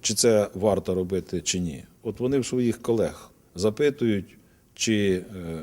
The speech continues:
від цього в них якийсь був зиск, був. Точно так і, е, питання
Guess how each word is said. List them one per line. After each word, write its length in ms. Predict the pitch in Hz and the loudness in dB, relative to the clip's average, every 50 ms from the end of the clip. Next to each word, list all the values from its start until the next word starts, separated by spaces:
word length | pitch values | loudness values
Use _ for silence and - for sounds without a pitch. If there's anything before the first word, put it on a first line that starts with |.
| - - - | -10 -8 -4
від 220 | 92 104 110 - | -2 -2 0 2
цього 300 | - 123 110 95 98 95 | 4 4 6 6 4 2
в 80 | 92 101 | 0 -2
них 160 | 101 87 - | -4 -2 -2
якийсь 300 | 95 87 - 95 92 90 | -4 -4 -2 -6 -6 -6
був 280 | 82 92 98 95 92 | -6 -6 -6 -6 -4
зиск, 400 | 87 87 120 139 135 - - - - _ _ _ | -2 0 0 0 0 -2 -10 -14 -20 _ _ _
був. 320 | - 73 76 135 147 139 135 - - _ _ _ _ _ _ _ _ _ _ _ _ - - - _ _ _ _ | -14 -10 -10 -8 -8 -10 -14 -18 -20 _ _ _ _ _ _ _ _ _ _ _ _ -20 -20 -20 _ _ _ _
Точно 380 | _ 170 180 170 - 139 139 131 | _ 4 4 4 4 2 2 0
так 420 | 123 - 156 180 180 175 - - - _ _ - - | 2 2 2 2 2 0 -6 -16 -20 _ _ -10 -4
і, 460 | 117 117 117 117 113 113 113 107 107 - - | -2 0 2 4 4 4 6 4 2 2 0
е, 460 | 98 92 92 92 95 95 95 92 92 87 | -4 -4 -2 0 0 0 0 -2 -4 -2
питання 720 | - 113 110 - 139 139 139 135 131 127 120 117 110 104 | -4 -4 0 2 4 4 4 4 2 2 2 2 2 0